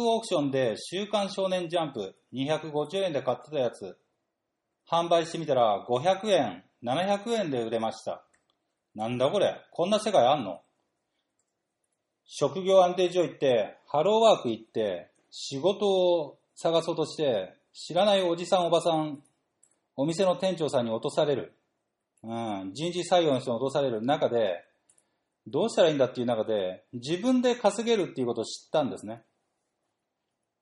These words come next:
それって、私の中では面白いゲームに出会った時と同じ感覚だったかもしれません。今までゲームに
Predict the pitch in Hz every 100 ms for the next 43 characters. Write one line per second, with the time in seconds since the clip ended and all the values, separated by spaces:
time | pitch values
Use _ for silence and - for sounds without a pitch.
0 | _ _ _ - 226 254 254 240 139 92
1 | - _ _ _ _ _ _ _ _ -
2 | 160 226 233 254 262 220 156 135 113 87
3 | 120 170 240 - 269 226 135 165 233 202
4 | 147 123 135 175 - 139 - - 110 113
5 | 165 165 170 170 160 156 160 156 120 107
6 | 110 101 95 85 - _ _ _ _ _
7 | _ _ _ _ _ _ 170 214 269 262
8 | 202 156 135 135 226 285 247 170 147 127